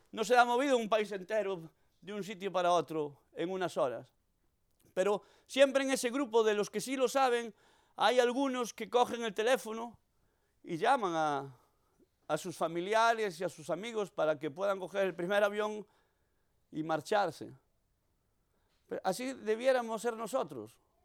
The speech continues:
Así debiéramos preocuparnos para que esto que viene no les coja a las personas por sorpresa.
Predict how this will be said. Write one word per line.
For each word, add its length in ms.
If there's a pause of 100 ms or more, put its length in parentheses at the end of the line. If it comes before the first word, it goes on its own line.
(200)
Así 220
debiéramos 720 (1000)
preocuparnos 840
para 240
que 400 (880)
esto 300
que 120
viene 440
no 160
les 160
coja 340
a 20
las 140
personas 420
por 160
sorpresa. 600